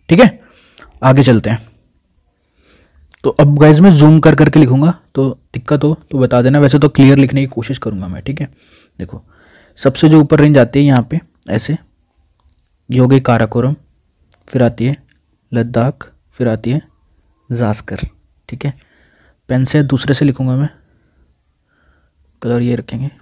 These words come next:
पहली हो गई। Guys अगर clear नहीं दिखाई दे रहा हो तो बता देना, वैसे अगर आप zoom out करेंगे तो clear दिखाई देना चाहिए। काराकोरम,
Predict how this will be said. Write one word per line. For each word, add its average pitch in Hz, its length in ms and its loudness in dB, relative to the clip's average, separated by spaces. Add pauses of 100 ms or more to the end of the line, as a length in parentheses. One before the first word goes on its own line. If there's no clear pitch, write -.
(220)
पहली 131 180 2
हो 135 100 2
गई। 147 140 0 (3250)
Guys 160 200 2
अगर 147 260 2
clear 151 320 4
नहीं 147 200 2
दिखाई 139 340 0
दे 135 100 -2
रहा 135 100 -2
हो 139 80 -4
तो 139 120 -6
बता 127 240 -4
देना, 120 220 -8 (880)
वैसे 127 340 -4 (640)
अगर 143 200 2
आप 151 100 4
zoom 143 200 4
out 156 140 2
करेंगे 147 320 2
तो 160 220 -2
clear 147 320 0
दिखाई 139 280 0
देना 135 220 0
चाहिए। 117 280 -6 (1120)
काराकोरम, 127 580 -4